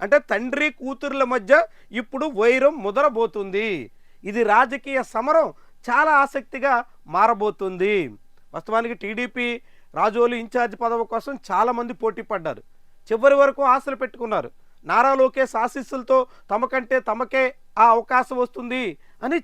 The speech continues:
చాలామంది చెప్పుకున్నారు. కానీ అనూహ్యంగా విద్యావంతురాలైన గొల్లపల్లి అమూల్యని తెర మీదకు తీసుకొచ్చారు.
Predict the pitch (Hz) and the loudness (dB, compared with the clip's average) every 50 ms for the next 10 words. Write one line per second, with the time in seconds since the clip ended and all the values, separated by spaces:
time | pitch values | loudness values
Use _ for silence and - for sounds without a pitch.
0 | - - 196 190 240 277 277 277 285 277 285 277 - 262 - - - 233 220 208 | -6 -4 0 0 2 2 2 -2 -4 -6 -6 -6 -6 -8 -8 -8 -10 -8 -6 -6
1 | 175 127 117 - - - - - - - - 240 269 311 311 247 220 262 277 254 | -6 -6 -8 -14 -20 -20 -20 -20 -20 -14 -8 -6 -2 0 2 2 2 0 -2 -2
2 | 269 262 262 262 254 262 254 233 220 - - - - - - 170 170 170 262 262 | 0 -2 -2 0 2 2 2 2 2 -2 -8 -20 -18 -12 -10 -8 -2 0 2 2
3 | 262 262 254 226 254 247 254 247 247 247 247 247 240 220 185 147 185 208 240 226 | 2 2 0 -2 -2 0 0 2 2 0 0 0 0 0 0 0 -2 -2 -2 -2
4 | - 247 247 247 240 226 208 - - - - - - 151 196 233 285 294 285 285 | -4 -4 -4 -2 -2 -2 -2 -4 -10 -20 -18 -12 -10 -8 -6 -4 -2 -2 0 0
5 | 285 269 269 247 - - 214 220 240 254 269 262 254 247 247 254 254 - - 262 | 0 0 -2 -4 -4 -4 -6 -4 -2 -2 -2 -2 -2 -4 -6 -8 -10 -8 -4 -6
6 | 247 - - 262 262 285 | -4 -2 0 0 0 0